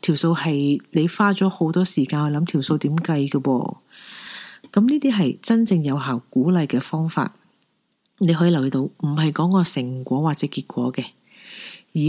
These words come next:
係稱讚佢所付出過嘅努力。佢有幾用心去準備成件事，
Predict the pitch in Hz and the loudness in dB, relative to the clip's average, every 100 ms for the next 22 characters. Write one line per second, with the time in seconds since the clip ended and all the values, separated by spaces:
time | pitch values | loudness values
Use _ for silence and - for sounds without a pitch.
0 | 143 - 156 147 - - 233 226 196 170 | -2 -2 0 -2 -2 2 4 4 2 2
1 | 156 - 139 - 160 - 139 - - 147 | 0 -2 -4 -2 -4 -2 -2 -2 -2 -4
2 | 143 127 120 131 - _ _ _ - 208 | -4 -4 -2 -2 -4 _ _ _ -2 2
3 | 202 196 202 214 175 156 - 196 196 180 | 4 4 4 4 4 0 0 2 2 2
4 | 160 - 143 170 131 127 - _ - 120 | 0 0 -2 0 0 -2 -8 _ -4 -4
5 | 123 127 123 - 110 | -4 -8 -6 -4 -4